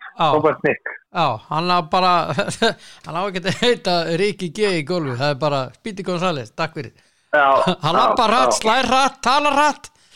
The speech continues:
Speaker 1: það er allt hratt,
Speaker 2: Já.
Speaker 1: <laughs> drekkur hratt.
Speaker 2: Já, heldur betur, sko.
Speaker 1: <laughs> Ha.
Speaker 2: Það er svo, já, hann,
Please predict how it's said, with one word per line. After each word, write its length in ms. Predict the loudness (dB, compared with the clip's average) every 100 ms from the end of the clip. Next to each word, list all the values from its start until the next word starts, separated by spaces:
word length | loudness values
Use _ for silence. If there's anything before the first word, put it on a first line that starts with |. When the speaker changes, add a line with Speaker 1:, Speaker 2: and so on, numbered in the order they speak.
| -20
Speaker 1:
það 160 | -4 0
er 160 | 2
allt 160 | 2 0
hratt, 480 | 2 4 4 4 2
Speaker 2:
Já. 160 | -4
Speaker 1:
<laughs> 200 | -4 _
drekkur 380 | -2 -2 0 0
hratt. 320 | 2 2 -2 -10
Speaker 2:
Já, 280 | -2 2 4 6 4 4 -2 -6 -10 -8 -14 -12 -2
heldur 360 | 0 2 2
betur, 240 | 2 2 0
sko. 220 | 0 -2 0 -2 -2 -8 -6
Speaker 1:
<laughs> 600 | -10 -10 -16 -16 -14 -2
Ha. 80 | 2
Speaker 2:
Það 160 | 4
er 100 | 4
svo, 140 | 4 4
já, 160 | 4 4
hann, 240 | 4 4